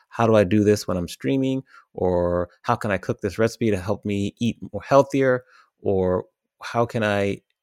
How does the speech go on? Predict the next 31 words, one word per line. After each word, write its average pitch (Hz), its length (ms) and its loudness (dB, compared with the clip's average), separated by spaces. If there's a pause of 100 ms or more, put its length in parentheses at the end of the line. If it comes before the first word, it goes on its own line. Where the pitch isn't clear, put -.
(100)
acquire 110 360 2
this 104 180 0
skill 117 320 0
to 101 240 -8
make 104 160 -6
my 95 140 -2
business 143 540 -2
grow? 127 640 2 (320)
What 120 140 0
do 117 120 2
I 110 80 2
need 107 160 -2
to - 60 -20
do?" 135 140 0
Like, 107 180 2
just 131 200 -4
ask 131 340 0
for 110 160 -2
help, 113 460 -2
especially 117 320 -6
from 110 80 -6
people - 240 -6
you 98 100 -2
trust - 380 -2
who 107 80 -2
are 101 140 -2
in 127 220 4
the 120 200 2
arena 113 400 2
with 123 280 2
you, 185 260 4